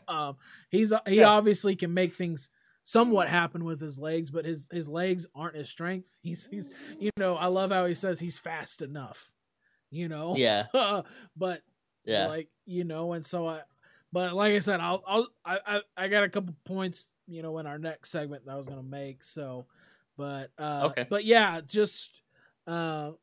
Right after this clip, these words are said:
Speaker 1: I, there's a lot of good quarterbacks in this draft, that big,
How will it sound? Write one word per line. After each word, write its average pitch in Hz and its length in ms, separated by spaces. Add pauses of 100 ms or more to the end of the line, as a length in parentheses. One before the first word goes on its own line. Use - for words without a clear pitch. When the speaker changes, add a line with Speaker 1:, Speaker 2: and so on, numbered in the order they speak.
(320)
Speaker 1:
I, 170 140
there's 190 300
a 190 180
lot 196 280
of 202 60
good 185 120
quarterbacks 180 880
in 185 180
this 175 180
draft, 170 480 (120)
that 180 340
big, 170 320